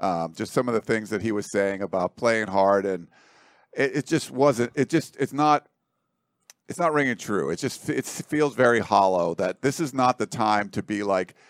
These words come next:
this is a young team. They, you know, mentioning it. Basically, he was trying to highlight anything he could to be like, "But we beat Utah last weekend,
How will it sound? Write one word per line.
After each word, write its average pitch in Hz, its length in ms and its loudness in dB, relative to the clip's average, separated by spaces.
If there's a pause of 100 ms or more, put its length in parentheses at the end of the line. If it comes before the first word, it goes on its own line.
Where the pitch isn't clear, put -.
(220)
this 104 160 -4
is 101 100 -6
a 101 80 0
young 127 320 2
team. 123 480 -4 (440)
They, 110 260 2
you 117 80 0
know, 95 80 0
mentioning 131 760 -2 (160)
it. 143 160 2
Basically, 170 480 2 (100)
he 135 120 2
was 135 120 0
trying 139 220 4
to 110 80 2
highlight 117 600 4 (580)
anything 156 320 2
he 131 80 2
could 127 280 2
to 113 60 -6
be 110 100 2
like, 101 180 2 (340)
"But 135 140 4
we 135 140 2
beat 139 280 -2
Utah 170 420 2
last 160 300 4
weekend, 113 580 0